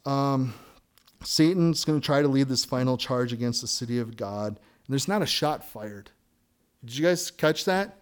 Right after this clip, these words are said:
We have what? Fire coming down from heaven, right? Not one saint is harmed.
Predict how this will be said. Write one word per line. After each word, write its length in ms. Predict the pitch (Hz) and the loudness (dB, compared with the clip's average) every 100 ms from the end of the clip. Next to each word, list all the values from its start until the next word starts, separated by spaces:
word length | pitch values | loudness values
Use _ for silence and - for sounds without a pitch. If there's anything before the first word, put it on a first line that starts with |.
| _ _ _ _ _ _ _ _ _ _ _ _ - | _ _ _ _ _ _ _ _ _ _ _ _ 0
We 100 | 160 | 2
have 120 | 135 | 4
what? 300 | 147 120 - | 2 0 -2
Fire 320 | - 147 156 | -2 2 2
coming 300 | 147 151 143 | 2 -2 0
down 200 | 131 139 | 0 0
from 180 | 135 123 | -2 -6
heaven, 400 | 123 127 107 95 _ _ _ _ _ _ - | -4 -4 -6 -14 _ _ _ _ _ _ -8
right? 300 | 120 135 147 - _ _ | -2 -2 -2 -8 _ _
Not 240 | 131 139 139 | -2 0 0
one 300 | 131 160 160 | 2 2 2
saint 480 | - 143 147 143 - | -2 0 0 -2 -4
is 200 | 117 - | -10 -10
harmed. 880 | - - - 147 151 120 92 - | -14 -20 -6 -2 0 0 -6 -16